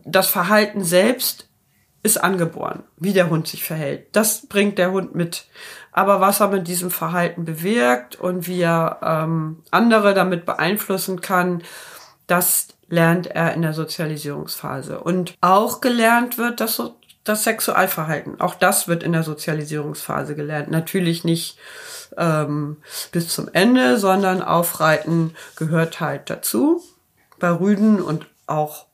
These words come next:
bei Hündinnen. Und darum ist es ganz normal, wenn Welpen bei anderen Welpen aufreiten und ausprobieren, was passiert. Sie probieren es nämlich einfach aus. Und wenn sie merken, dass sie damit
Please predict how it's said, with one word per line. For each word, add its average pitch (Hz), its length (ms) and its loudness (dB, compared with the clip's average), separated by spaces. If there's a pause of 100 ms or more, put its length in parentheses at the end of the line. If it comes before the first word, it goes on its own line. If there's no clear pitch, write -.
(540)
bei 160 200 -2
Hündinnen. 262 720 4 (540)
Und 208 180 2
darum 170 320 4
ist - 160 0
es 190 140 -6
ganz 156 280 -2
normal, 180 540 0
wenn 196 220 -2
Welpen 185 680 -2 (100)
bei 202 220 0
anderen 170 320 -4
Welpen 180 640 -4 (540)
aufreiten 139 500 -2 (400)
und 214 220 2
ausprobieren, 214 840 2 (300)
was 165 180 -2
passiert. 233 420 0
Sie 165 60 -6
probieren 190 420 -2
es 190 140 -4
nämlich 196 300 -4
einfach 170 360 -8
aus. 151 540 -2
Und 185 480 -2 (500)
wenn 175 200 2
sie 170 160 -2
merken, 185 600 0
dass 180 220 -2
sie 170 100 -6
damit 180 680 0